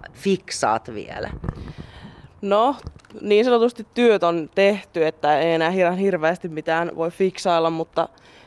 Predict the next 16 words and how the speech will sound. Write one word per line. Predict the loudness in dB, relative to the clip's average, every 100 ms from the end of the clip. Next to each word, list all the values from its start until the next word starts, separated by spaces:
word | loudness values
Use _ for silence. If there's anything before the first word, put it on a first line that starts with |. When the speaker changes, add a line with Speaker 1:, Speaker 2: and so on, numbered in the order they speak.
| _
Speaker 2:
koitetaan | 0 2 2 2
vaan | 2
saada | 4 2
tässä | 2 -2 0 -2 0
muutamat | 2 2 2 0 -2
hyvät | 0 -2 -2
treenit | 0 2 2 -2 -6
tehtyä | -8 -8 -6 -4
täällä | -2 -2
Suomessa | 0 0 0 -2 0
valmentajan | 0 0 -2 -2 -2
kanssa | -2 -2 -2
ja | -4
sit | -6 -6
vielä | -4 -2
viimeistelytreenit | -2 -2 -2 -4 -4 -6 -2 -2 -2 -4